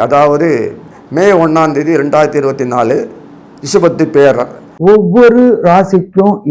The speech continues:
Speaker 2: என்னென்ன நற்பலன்களையும் என்னென்ன தீய பலன்களையும் தருவாருன்னு பார்ப்போமா? கன்னியா ராசி நேயர்களே, உங்களுக்கு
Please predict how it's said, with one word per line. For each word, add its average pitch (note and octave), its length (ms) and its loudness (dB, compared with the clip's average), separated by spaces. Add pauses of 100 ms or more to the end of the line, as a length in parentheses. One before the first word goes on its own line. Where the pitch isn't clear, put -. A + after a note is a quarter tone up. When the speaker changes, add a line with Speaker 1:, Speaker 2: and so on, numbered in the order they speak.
Speaker 2:
என்னென்ன G#3 520 2 (180)
நற்பலன்களையும் E3 880 -2 (480)
என்னென்ன G#3+ 500 0 (340)
தீய G#3+ 240 0 (120)
பலன்களையும் D#3+ 680 0 (260)
தருவாருன்னு E3 600 0 (260)
பார்ப்போமா? F3+ 460 0 (260)
கன்னியா E3+ 300 4
ராசி D3+ 280 -2
நேயர்களே, B2+ 400 0 (840)
உங்களுக்கு G3+ 420 0